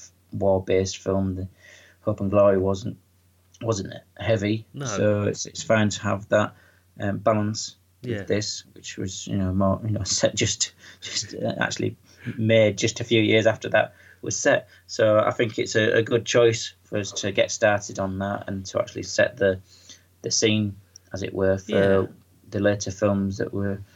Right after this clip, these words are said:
Speaker 1: within that ilk.
Speaker 2: Yeah.
Speaker 1: So a good choice.
Speaker 2: Reappearance,
Speaker 1: Absolutely, I'm
Speaker 2: reappearance
Speaker 1: interested
Speaker 2: for,
Speaker 1: in that. Mm.
Speaker 2: um, just looking very quickly just to see if there will be anybody going into the Hall of Fame. I can't see anything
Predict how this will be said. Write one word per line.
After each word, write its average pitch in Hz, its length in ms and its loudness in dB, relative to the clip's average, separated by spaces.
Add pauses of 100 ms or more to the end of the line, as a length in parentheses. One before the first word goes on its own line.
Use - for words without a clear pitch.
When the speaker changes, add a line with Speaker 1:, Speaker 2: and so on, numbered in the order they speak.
(120)
Speaker 1:
within 98 340 0
that 98 180 0
ilk. 110 320 0 (220)
Speaker 2:
Yeah. 120 140 -10
Speaker 1:
So 98 220 -2
a 95 40 2
good 104 200 0
choice. - 420 4 (220)
Speaker 2:
Reappearance, 143 240 -2
Speaker 1:
Absolutely, 123 320 6
I'm 98 100 4
Speaker 2:
reappearance 147 420 6
Speaker 1:
interested 98 80 2
Speaker 2:
for, 98 60 4
Speaker 1:
in 101 80 8
that. 104 240 4 (100)
Mm. 104 280 4
Speaker 2:
um, 104 320 -8
just - 200 -10
looking 139 500 0
very 131 500 -4
quickly 123 440 -4
just 120 240 -6
to 113 60 -6
see - 160 -4
if 113 140 -6
there 110 100 -4
will 113 240 -2
be 110 120 -4
anybody 104 380 -4
going 104 300 -4
into 104 180 -6
the 101 100 -6
Hall 104 180 -4
of 98 80 -8
Fame. 98 280 -8
I 95 60 -8
can't 113 300 -8
see 101 100 -10
anything 98 440 -10